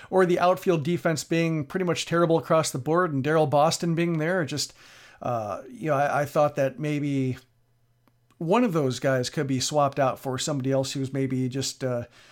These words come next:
different and has other things to say, but maybe, it, you know, again, as we talked about with the hitters, that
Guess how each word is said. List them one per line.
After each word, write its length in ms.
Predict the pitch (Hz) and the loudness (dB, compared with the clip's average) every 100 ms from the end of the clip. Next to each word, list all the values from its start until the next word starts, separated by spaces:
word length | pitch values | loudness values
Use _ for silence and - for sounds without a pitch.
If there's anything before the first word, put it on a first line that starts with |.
| - - | -20 -2
different 360 | 269 269 262 180 | 0 2 0 2
and 80 | |
has 220 | 160 185 170 | 4 4 4
other 160 | 180 | 2
things 260 | 165 180 143 | 2 -2 -2
to 80 | 143 | -2
say, 320 | - 220 226 | 0 0 0
but 320 | 170 170 170 | 2 0 0
maybe, 400 | 160 170 180 175 | -2 0 0 0
it, 80 | 170 | 0
you 180 | 143 156 | -2 0
know, 80 | 147 | 2
again, 280 | 147 165 165 | 2 0 0
as 180 | 147 | -2
we 120 | 151 135 | -2 0
talked 280 | 175 156 | 0 0
about 120 | 156 156 | 2 0
with 100 | 139 | 2
the 60 | |
hitters, 320 | 202 262 247 | 0 2 0
that 240 | 180 175 | 2 2